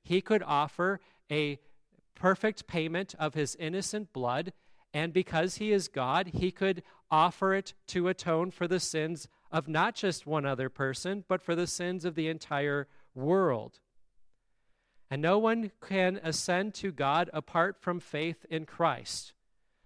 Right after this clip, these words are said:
That is, nobody could make their way to get into heaven apart from Christ.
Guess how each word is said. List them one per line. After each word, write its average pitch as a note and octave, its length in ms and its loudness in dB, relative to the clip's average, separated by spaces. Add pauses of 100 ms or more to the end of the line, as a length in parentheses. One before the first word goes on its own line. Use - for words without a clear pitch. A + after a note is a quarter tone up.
(160)
That D3+ 180 0
is, F3 520 -2
nobody D#3 720 0
could E3+ 240 -4
make D3+ 300 -2
their G3 180 2
way C3+ 280 0
to - 160 -10
get D3 360 -2
into F3+ 280 -4
heaven C3+ 480 -4 (260)
apart G3+ 460 2
from C3 280 -4 (140)
Christ. A2+ 580 -6